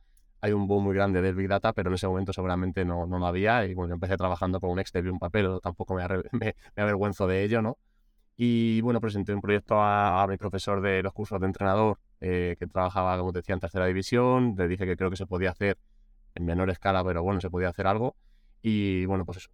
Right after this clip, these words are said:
empecé a trabajar ahí y a raíz de, de ese punto, pues ya empecé a crecer hasta tener la suerte de poder estar ahora mismo en el club del que soy, eh, aficionado, de que soy, eh, socio desde pequeño, que, que es Atlético de Madrid, y bueno, ser parte que es un orgullo, la verdad.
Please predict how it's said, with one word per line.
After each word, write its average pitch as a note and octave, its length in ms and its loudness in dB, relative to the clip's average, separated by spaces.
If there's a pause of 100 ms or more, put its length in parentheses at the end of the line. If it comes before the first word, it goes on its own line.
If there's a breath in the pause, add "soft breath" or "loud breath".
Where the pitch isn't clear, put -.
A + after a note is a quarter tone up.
empecé F2 260 -4
a - 20 0
trabajar F#2 400 0
ahí F#2+ 380 0
y G2+ 100 -4
a F2+ 160 -2
raíz F#2 340 2
de, F#2 340 0
de G2 100 -6
ese F#2 100 -6
punto, G2+ 320 0
pues F2 140 -2
ya F2+ 60 0
empecé F2+ 300 -2
a F2+ 120 2
crecer G2 360 -2
hasta F2 540 0 (280)
tener F#2+ 200 2
la F#2+ 100 2
suerte G2 280 -2
de F#2+ 100 2
poder F#2 220 0
estar F2+ 160 -2
ahora F2+ 160 2
mismo F2+ 240 2
en E2+ 80 0
el E2 80 -2
club F#2 240 0
del F#2+ 120 0
que F#2 120 -2
soy, G2 360 2 (460)
eh, G2+ 400 2
aficionado, G#2+ 640 2
de G#2 120 2
que F#2+ 80 -2
soy, G2+ 480 0 (340)
eh, G2 180 2
socio G#2+ 320 2
desde G2+ 280 2
pequeño, G#2+ 480 2
que, F2 320 0
que - 60 -6
es - 80 -6
Atlético F#2 320 0
de F#2+ 60 2
Madrid, F#2+ 340 2
y G2 60 -4
bueno, F2 180 -2
ser - 220 -4
parte F#2 280 -2
que F2+ 60 0
es F2 140 -2
un F2+ 80 0
orgullo, F2 340 -4
la F2 120 -4
verdad. F2 240 -10